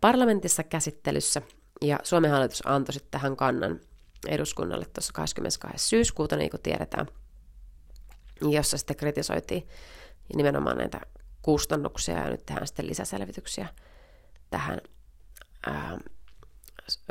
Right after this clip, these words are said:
Suomessa. Ja oppositiohan on moittinut tätä hallituksen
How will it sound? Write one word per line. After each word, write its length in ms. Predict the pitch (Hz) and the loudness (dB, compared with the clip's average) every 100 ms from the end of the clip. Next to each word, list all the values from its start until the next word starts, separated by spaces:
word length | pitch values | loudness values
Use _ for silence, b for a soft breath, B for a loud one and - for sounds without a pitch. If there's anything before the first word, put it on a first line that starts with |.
| - | -6
Suomessa. 640 | - - 151 160 175 - - - - - - - - - _ - - - 156 | -2 2 4 4 4 0 0 -8 -20 -20 -20 -20 -20 -20 _ -20 -20 -8 0
Ja 80 | 156 | 2
oppositiohan 520 | 151 160 - 147 147 | 2 2 2 4 6
on 240 | 143 143 - | 4 4 4
moittinut 500 | 147 135 - 151 147 | 6 6 6 0 0
tätä 200 | - 151 | 0 0
hallituksen 640 | 143 139 139 - - 165 | 2 2 0 -2 -2 -2